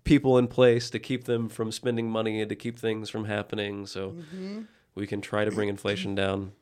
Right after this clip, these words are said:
Speaker 1: Who knows?
Speaker 2: I don't know. But I also think that part of this,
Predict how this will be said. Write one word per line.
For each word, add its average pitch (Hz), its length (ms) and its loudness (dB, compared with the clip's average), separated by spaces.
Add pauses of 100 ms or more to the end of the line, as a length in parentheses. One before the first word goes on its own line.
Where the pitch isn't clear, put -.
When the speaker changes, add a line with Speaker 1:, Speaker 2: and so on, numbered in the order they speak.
Speaker 1:
Who 110 120 2
knows? 85 320 -4 (560)
Speaker 2:
I 202 100 -6
don't 226 180 -4
know. 190 240 -8 (120)
But 220 260 -4
I 220 160 -6
also 254 360 -4
think 202 380 -10
that 196 200 -8 (160)
part 220 240 -8
of 214 100 -8
this, - 420 -8